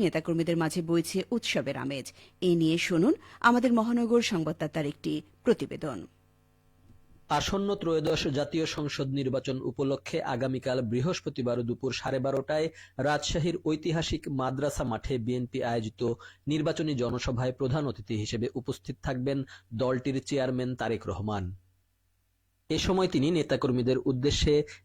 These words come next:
Speaker 2: দিক নির্দেশনামূলক বক্তব্য রাখবেন। অনুষ্ঠানে উপস্থিত থাকবেন রাজশাহী, নাটোর ও চাঁপাইনবাবগঞ্জ জেলার তেরোটি সংসদীয়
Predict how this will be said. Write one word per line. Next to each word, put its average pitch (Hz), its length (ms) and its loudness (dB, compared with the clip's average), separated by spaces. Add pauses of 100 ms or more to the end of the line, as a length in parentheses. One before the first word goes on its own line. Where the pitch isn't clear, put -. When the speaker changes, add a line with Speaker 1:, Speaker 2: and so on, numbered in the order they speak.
(160)
Speaker 2:
দিক 165 140 6 (100)
নির্দেশনামূলক 113 680 4 (100)
বক্তব্য 98 300 0 (100)
রাখবেন। 98 320 2 (360)
অনুষ্ঠানে 160 460 2
উপস্থিত 160 420 -2
থাকবেন 165 320 2 (160)
রাজশাহী, 135 440 2 (120)
নাটোর 139 280 2 (180)
ও - 20 8 (440)
চাঁপাইনবাবগঞ্জ 156 840 4 (140)
জেলার 120 320 6
তেরোটি 127 400 4 (120)
সংসদীয় 123 460 2